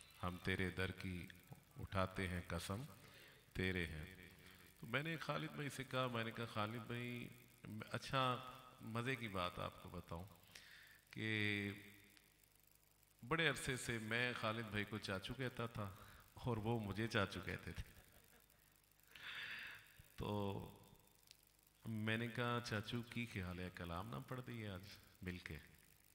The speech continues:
ते मुझे कहते हैं, "ठीक है चाचू, पढ़ लेने हैं।" तो मैं कहा, "मनु कहने ने केड़ी तर्ज से पढ़ी है?"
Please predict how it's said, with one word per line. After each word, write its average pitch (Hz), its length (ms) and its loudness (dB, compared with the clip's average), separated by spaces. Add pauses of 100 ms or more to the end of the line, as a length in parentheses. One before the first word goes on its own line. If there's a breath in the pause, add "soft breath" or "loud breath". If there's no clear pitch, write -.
(500)
ते - 240 -10 (100)
मुझे 87 160 -8
कहते 82 320 -8
हैं, 85 120 -8
"ठीक 90 200 -10
है 107 60 -4
चाचू, 104 320 -6
पढ़ 101 180 -6
लेने 107 260 -6
हैं।" 92 140 -8 (1600 loud breath)
तो 117 100 4 (440)
मैं 104 240 4
कहा, - 920 -6
"मनु 117 220 4
कहने 131 240 4
ने 131 80 2
केड़ी 143 240 4
तर्ज 98 240 6
से 95 160 2
पढ़ी 85 280 2
है?" 80 160 0